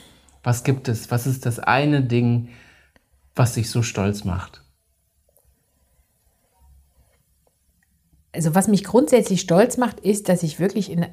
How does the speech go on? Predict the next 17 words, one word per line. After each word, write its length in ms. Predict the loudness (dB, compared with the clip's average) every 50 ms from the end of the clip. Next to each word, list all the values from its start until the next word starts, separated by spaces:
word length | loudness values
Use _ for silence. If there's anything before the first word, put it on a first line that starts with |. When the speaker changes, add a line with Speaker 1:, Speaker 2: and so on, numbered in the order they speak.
| -10
Speaker 2:
hier 260 | _ -18 -4 0 0 2
eine 140 | 4 2
Branche 600 | 2 0 -2 0 0 2 2 0 -2 -2 -2 -2
gefunden 760 | -2 -2 -4 -4 -2 0 0 2 2 0 0 -2 -2 -2 -2 -2
habe, 520 | 2 2 2 2 4 4 4 4 4 2 -4 -12 -20 -20 -20 -20 _ _ _ _ _ _ _ _ _
die, 520 | 2 4 6 6 8 8 8 8 6 4 0 -8 -16 -20 _ _ _ _ _ _ _ _
die 220 | -8 -4 -2 2 2
wirklich 320 | 2 2 2 -2 -4 -2
Sinn 340 | 0 4 6 8 8 8 8
macht. 400 | 6 2 0 -4 -6 -10 -4 -2
Speaker 1:
Mhm. 260 | -2 0 2 2 2
Speaker 2:
Also 180 | 2 2 0 0
dass 280 | 2 2 0 2 2
wir 240 | 4 4 4 4 2 0 -6 -18 -20 -20 -20 -14 _
etwas 320 | -8 -2 0 0 -2 -2
tun 320 | -4 -6 -4 -2 0 0 0
und 340 | 0 0 0 0 0 0